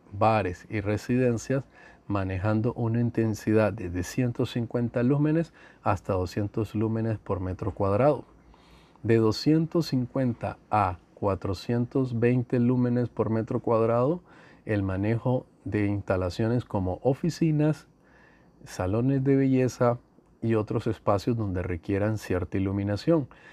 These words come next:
Y arriba de los cuatrocientos cincuenta met-, eh, lúmenes por metro cuadrado, superficies dentro de fábricas, talleres, automotrices y otro tipo donde se requiere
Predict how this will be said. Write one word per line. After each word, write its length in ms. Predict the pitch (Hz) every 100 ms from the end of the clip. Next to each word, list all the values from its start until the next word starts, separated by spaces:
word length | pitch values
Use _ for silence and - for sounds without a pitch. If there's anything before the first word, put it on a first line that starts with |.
| - -
Y 320 | 180 196 185 _ -
arriba 480 | 117 113 165 131
de 100 | 101
los 140 | 98 95
cuatrocientos 720 | - 101 107 98 127 123 139
cincuenta 500 | - 139 147 139 143
met-, 220 | 139 143 - -
eh, 220 | 139 135
lúmenes 420 | 131 147 147 139
por 240 | 127 - 131
metro 280 | 143 - 143
cuadrado, 640 | 147 139 139 147 190 240 _ - - _
superficies 1040 | _ - 120 120 110 - 131 - 147 143 - _
dentro 480 | - 113 110 107 110
de 120 | 98
fábricas, 880 | 90 - 120 131 139 - 147 151 - _ -
talleres, 720 | 95 98 113 139 156 156 - _ - - _
automotrices 960 | 104 101 - 98 95 - 165 147 160 -
y 60 |
otro 280 | 117 110 120
tipo 360 | 117 117 - 131
donde 640 | 110 135 135 120 123 233 - - -
se 220 | - -
requiere 560 | 101 98 - 117 117